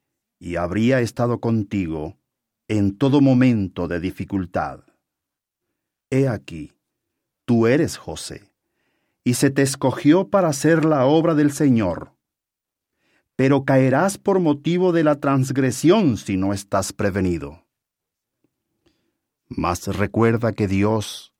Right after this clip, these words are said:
es misericordioso. Arrepiéntete, pues, de lo que has hecho contrario al mandamiento que te di, y todavía eres escogido, y eres llamado de nuevo a la obra.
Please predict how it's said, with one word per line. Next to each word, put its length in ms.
es 280
misericordioso. 1080
Arrepiéntete, 920
pues, 560
de 80
lo 160
que 140
has 180
hecho 320
contrario 800
al 100
mandamiento 840
que 160
te 160
di, 320
y 120
todavía 720
eres 260
escogido, 720
y 220
eres 280
llamado 520
de 100
nuevo 300
a 40
la 140
obra. 480